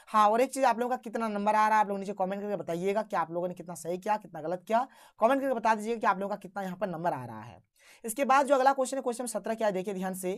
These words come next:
कि suppose we do not know the recipient's name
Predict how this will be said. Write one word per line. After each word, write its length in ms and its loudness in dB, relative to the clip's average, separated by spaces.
कि 80 -6
suppose 500 2
we 120 -4
do 160 -4
not 320 0
know 300 0
the 160 4
recipient's 600 -6
name 240 -2